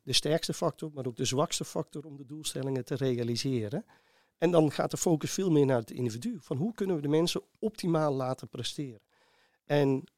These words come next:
wat hebben ze daarvoor nodig? En daarvoor hebben ze I C T-hulpmiddelen nodig. Maar dat moeten dan mobiele, eh, I C T-hulpmiddelen zijn, zodat ze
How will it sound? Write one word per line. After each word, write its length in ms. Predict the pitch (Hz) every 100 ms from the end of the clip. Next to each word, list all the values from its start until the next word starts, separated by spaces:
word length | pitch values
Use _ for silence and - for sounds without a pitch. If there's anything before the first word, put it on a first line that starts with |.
| _
wat 200 | - 156
hebben 200 | 156 160
ze 80 | 139
daarvoor 340 | 127 127 131 131
nodig? 480 | 156 110 - - _ -
En 160 | 139
daarvoor 320 | 143 127 127 117
hebben 280 | 127 135
ze 200 | 131 135 -
I 80 |
C 160 | 123 135
T-hulpmiddelen 720 | 143 139 127 117 117 110 110
nodig. 220 | 104 104 -
Maar 120 | 110
dat 100 | 110
moeten 220 | 107 131
dan 160 | 131 143
mobiele, 500 | 156 156 208 143 - _
eh, 100 | 117
I 180 | 113 -
C 160 | -
T-hulpmiddelen 640 | - 127 113 120 113 110 117
zijn, 280 | 113 110 113
zodat 280 | 123 120
ze 140 | -